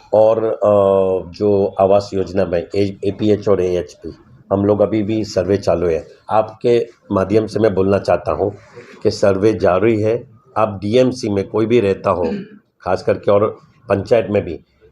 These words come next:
नगर पालिका में विलास से वि-, वि-, विजय भाई, आप उनके पास जाइए, पेपर्स नौ-, नोदा दीजिए। हम बहुत बड़े पैमा-, पैमान पे ये घर बनाने वाले हैं, सर्वे चालू है। प्लीज़,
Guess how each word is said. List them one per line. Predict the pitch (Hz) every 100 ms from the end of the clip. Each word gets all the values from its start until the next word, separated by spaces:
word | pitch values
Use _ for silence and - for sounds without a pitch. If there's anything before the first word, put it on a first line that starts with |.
| -
नगर | 98 113 123
पालिका | 113 110 104
में | 117 110
विलास | 95 101 110 -
से | 90
वि-, | 82 92 - 90
वि-, | 98 - 90
विजय | 90 92
भाई, | 76 71 - _ _ _ _ _ 104
आप | 117
उनके | 117 107
पास | - 120 117
जाइए, | 107 104 117
पेपर्स | 127 101 120 104
नौ-, | 95 95
नोदा | 90 95 101
दीजिए। | 101 95 104 113 117 _ - - - -
हम | 123 131
बहुत | 104 135 143 -
बड़े | 110 113 135 - - _
पैमा-, | 110 107 113 113
पैमान | - 87 101 101 107
पे | 101 104
ये | 104 98
घर | 87 98
बनाने | 95 92 92
वाले | 92 87 85
हैं, | 117 -
सर्वे | - 98 104
चालू | 107 92 98 98
है। | 78 - - - - _
प्लीज़, | 117 147 165 - -